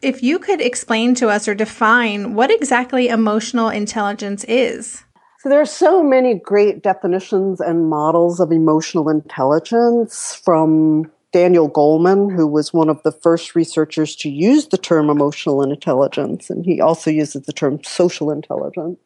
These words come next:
Speaker 2: to the emotional intelligence, uh, assessment that I use, which was created by a researcher named Reuven Bar-On,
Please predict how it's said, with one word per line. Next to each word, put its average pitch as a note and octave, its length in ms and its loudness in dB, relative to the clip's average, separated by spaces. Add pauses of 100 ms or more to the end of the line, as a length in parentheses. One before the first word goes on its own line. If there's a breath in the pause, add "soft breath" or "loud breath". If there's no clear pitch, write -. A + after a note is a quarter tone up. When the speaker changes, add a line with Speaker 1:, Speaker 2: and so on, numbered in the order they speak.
(120)
Speaker 2:
to F3+ 880 4 (380 soft breath)
the F3 680 4
emotional F#3 420 2
intelligence, E3+ 1160 0 (580)
uh, D3+ 220 0
assessment D#3 460 -2
that D#3+ 140 0
I F#3 220 4
use, D#3+ 460 -2
which - 260 -12
was D3+ 260 -2
created D#3+ 640 0
by C#3+ 280 0
a B2+ 80 0
researcher D3 580 -2
named C#3+ 200 0
Reuven C#3+ 320 0
Bar-On, F3 640 0